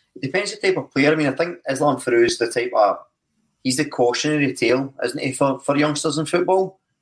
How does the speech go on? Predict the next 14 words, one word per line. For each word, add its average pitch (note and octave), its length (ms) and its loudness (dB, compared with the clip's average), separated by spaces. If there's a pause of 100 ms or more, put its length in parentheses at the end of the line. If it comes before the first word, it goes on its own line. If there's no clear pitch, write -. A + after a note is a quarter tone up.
(280)
Or G#2+ 180 2
if G#2+ 60 -10
you've G2+ 100 -8
got B2 80 -2
the B2 60 -4
world C3 200 4
at B2+ 80 -8
your - 120 -8
feet, - 420 -2 (220)
the - 100 -6
grass G#2+ 260 2
isn't G#2+ 200 -8
always G#2 180 -6
greener. C#3+ 400 0